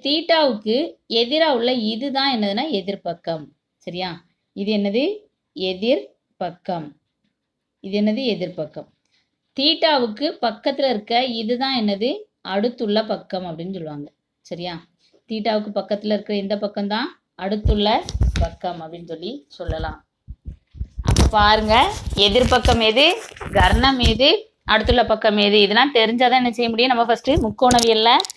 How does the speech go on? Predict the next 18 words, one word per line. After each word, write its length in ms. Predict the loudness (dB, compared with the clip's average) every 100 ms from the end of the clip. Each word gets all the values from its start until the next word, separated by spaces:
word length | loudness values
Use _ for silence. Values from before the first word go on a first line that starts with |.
| -20 -20 -20 0
சைன் 280 | 4 4
தீட்டா, 260 | 4 4 4 4
காஸ் 280 | 4 2
தீட்டா, 220 | 0 2 4
அதுக்குள்ள 360 | 4 2 2 4
அந்த 180 | 2
டாபிக்குள்ள 420 | 2 2 2 -2 -2
போகவே 360 | 2 4 4 2
முடியும். 300 | -2 -4 -6 -10 -14 -18
சரியா? 320 | -6 0 0 0 -6 _ _ _ _ _ -18
செங்கோண 380 | -4 -2 2 2 2
முக்கோண-, 400 | -2 -2 0 0 0
சாரி, 240 | 0 -2
செங்கோணத்துக்கு 840 | -2 0 4 4 4 0 -4 0 0 0 -6 0
எதிரே 340 | 0 4 6
உள்ள 180 | 6 4 2
பக்கம் 420 | 0 0 0 0 -4 -10
கர்ணம். 520 | -2 -2 0 -2 -2